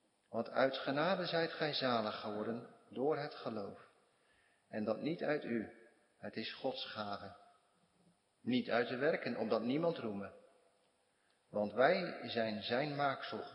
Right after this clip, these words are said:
geschapen in Christus Jezus tot goede werken, welke God voorbereid heeft,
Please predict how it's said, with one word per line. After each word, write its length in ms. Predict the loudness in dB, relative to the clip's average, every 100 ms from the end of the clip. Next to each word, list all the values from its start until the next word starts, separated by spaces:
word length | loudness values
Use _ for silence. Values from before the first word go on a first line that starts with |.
| -18 -20
geschapen 680 | -10 -8 -2 4 4 4 2
in 100 | 2
Christus 480 | -2 -4 -4 -6 0
Jezus 560 | 2 2 -2 -4 -4
tot 160 | -6 -10
goede 320 | -4 0 2
werken, 480 | 2 0 -2 -6 -8 -18 -20 _ _ _ _
welke 300 | 0 2 0
God 380 | -4 -2 -2 -2
voorbereid 600 | 0 4 4 4 4 0
heeft, 460 | -2 -4 -4 -8 -16